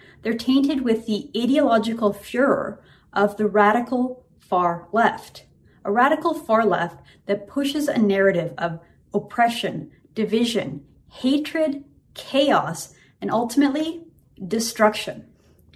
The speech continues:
It's clear they think our system is rotten, and it's clear they want to tear it down. But what is less clear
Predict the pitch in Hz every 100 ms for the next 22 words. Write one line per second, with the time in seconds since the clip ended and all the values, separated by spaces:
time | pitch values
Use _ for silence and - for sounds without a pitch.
0 | _ - _ - - - - 285 294 294
1 | 294 - - 247 247 269 277 277 269 -
2 | 208 - 214 185 - 202 247 285 277 285
3 | - - _ - 226 226 - - 269 269
4 | 262 208 185 180 208 - 175 151 226 277
5 | 202 - - - _ _ _ _ _ _
6 | _ - 127 208 285 349 254 285 - -
7 | 175 165 - 220